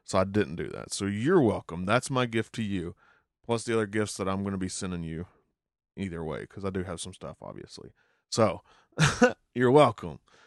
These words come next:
<laughs> Okay, so one thing that has happened because I did forget the theme song before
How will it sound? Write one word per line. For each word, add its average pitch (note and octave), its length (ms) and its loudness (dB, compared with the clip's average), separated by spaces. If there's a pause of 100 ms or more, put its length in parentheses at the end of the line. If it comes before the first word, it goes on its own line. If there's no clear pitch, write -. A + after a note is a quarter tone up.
(120)
<laughs> G3+ 500 6 (2750)
Okay, A#2 280 -2 (100)
so B2 540 4 (840)
one D#3+ 240 2
thing D#3 200 -4
that B2 180 2
has B2 200 0
happened G#2 600 0 (200)
because G#2+ 840 2
I G#2+ 120 0
did G#2+ 500 2 (240)
forget G#2 720 -2 (920)
the B2 100 -4
theme D#3 280 2
song F#2+ 460 0 (160)
before F#2 640 -6